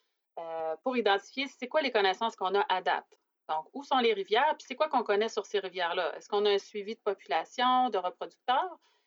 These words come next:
Est-ce qu'on a un suivi de l'exploitation ? Bon. Ou est-ce que, euh, simplement, on sait qu'elles sont là ?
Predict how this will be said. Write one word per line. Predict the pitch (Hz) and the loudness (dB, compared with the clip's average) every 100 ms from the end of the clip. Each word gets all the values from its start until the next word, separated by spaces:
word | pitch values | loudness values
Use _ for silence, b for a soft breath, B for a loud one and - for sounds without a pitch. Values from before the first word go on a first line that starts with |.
| _ | _
Est-ce | 196 - | -8 -2
qu'on | 208 | 2
a | 202 | 4
un | 196 | 2
suivi | - 202 202 | -2 -8 0
de | |
l'exploitation ? | 202 196 - - 160 156 - 196 240 269 269 | 0 0 -4 -4 -4 -4 0 2 2 0 -6
Bon. | - - _ | -16 -18 _
Ou | - 208 | 2 4
est-ce | 190 - | 4 4
que, | 220 | 4
euh, | 214 202 165 | 6 4 2
simplement, | - 190 190 170 214 | 0 0 2 2 2
on | 170 | 0
sait | - 254 | -4 -6
qu'elles | 247 185 | -2 -2
sont | - 160 | -4 -18
là ? | 143 | -18